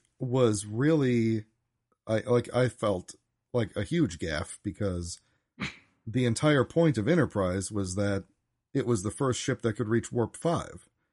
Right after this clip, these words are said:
And it's, you know, it was, uh, what, like, it, it had to be, like, fifty years before this ship was launched. And, uh, it, this, this ship, which is N X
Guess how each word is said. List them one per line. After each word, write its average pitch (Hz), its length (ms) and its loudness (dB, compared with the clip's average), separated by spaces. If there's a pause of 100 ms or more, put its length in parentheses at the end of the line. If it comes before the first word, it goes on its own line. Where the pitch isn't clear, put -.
(460)
And 110 120 -2
it's, 151 260 0 (760)
you 117 140 0
know, 92 240 -4
it 139 160 0
was, 107 340 0
uh, 101 200 0
what, 92 280 -4
like, 87 280 -10 (500)
it, 101 180 -4 (100)
it 95 40 -2
had 101 160 -2
to 98 60 -6
be, 104 100 -2
like, 98 280 -4
fifty - 340 -6
years 131 280 0
before 87 320 -8
this 85 340 -8
ship 98 220 -8
was 92 140 -8
launched. 92 380 -8 (920)
And, 98 320 0
uh, 90 360 0 (1160)
it, 101 360 -2 (220)
this, 113 340 -2
this 135 200 -2
ship, 135 280 -2
which 113 200 -2
is 104 240 -2
N 120 160 0
X - 360 -4